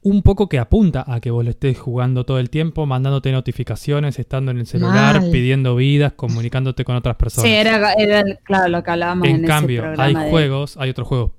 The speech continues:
Speaker 1: por tirar
Speaker 2: Súper
Speaker 1: uno ahora,
Speaker 2: adictivo.
Speaker 1: el Minecraft, que hay gente que puede desarrollar, no sé si una adicción en términos de la O M S sí, pero puede generar una, una adicción a eso, pero tampoco es que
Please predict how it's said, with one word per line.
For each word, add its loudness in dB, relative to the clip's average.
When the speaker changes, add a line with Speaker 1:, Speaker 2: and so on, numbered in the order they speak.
Speaker 1:
por 0
tirar -4
Speaker 2:
Súper 2
Speaker 1:
uno 4
ahora, 6
Speaker 2:
adictivo. 2
Speaker 1:
el 2
Minecraft, -2
que -10
hay 4
gente 0
que -2
puede 2
desarrollar, -4
no -2
sé -6
si -4
una -2
adicción -4
en -2
términos 0
de 0
la -4
O 0
M 0
S -4
sí, -4
pero -6
puede 6
generar -2
una, -4
una -2
adicción -4
a -2
eso, -8
pero -2
tampoco 0
es -2
que -6